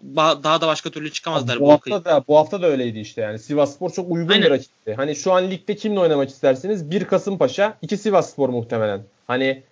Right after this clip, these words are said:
Speaker 2: Akhisar'ın bile önüne yazılabilir. Akhisar'ın durumundan ötürü, acil puana ihtiyacı olmasından ötürü. Ee, ama hani derbinin de olduğu bir haftada bunu kullanamadılar işte.
Speaker 1: Bu arada beyler dediğimiz olacak. Sivasspor bence son haftaya kesinlikle küme düşme potasına çok yakın veya potada girecek.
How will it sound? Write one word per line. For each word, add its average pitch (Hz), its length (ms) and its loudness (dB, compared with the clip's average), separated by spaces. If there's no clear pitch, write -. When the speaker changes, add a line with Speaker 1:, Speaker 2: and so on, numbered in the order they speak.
Speaker 2:
Akhisar'ın 180 560 0
bile 180 160 -2
önüne 175 220 -2
yazılabilir. 156 520 0
Akhisar'ın 139 500 -4
durumundan 131 420 -2
ötürü, 110 280 -6
acil 120 480 0
puana 120 260 0
ihtiyacı 117 380 0
olmasından 117 420 -4
ötürü. 104 320 -4
Ee, 113 340 6
ama 160 380 4
hani 127 300 -4
derbinin 156 460 2
de 139 40 0
olduğu 127 280 0
bir 120 80 0
haftada 123 340 0
bunu 170 160 -6
kullanamadılar 175 600 -2
işte. - 320 -14
Speaker 1:
Bu 151 100 -6
arada 214 200 0
beyler 226 260 2
dediğimiz 160 340 -4
olacak. 175 360 -2
Sivasspor 160 580 -6
bence 160 220 -4
son 165 160 -6
haftaya 165 280 -4
kesinlikle 170 400 -6
küme 165 240 -8
düşme 160 180 -8
potasına 160 380 -8
çok 170 280 -4
yakın 165 240 -6
veya 165 140 0
potada 156 340 -6
girecek. 123 340 -6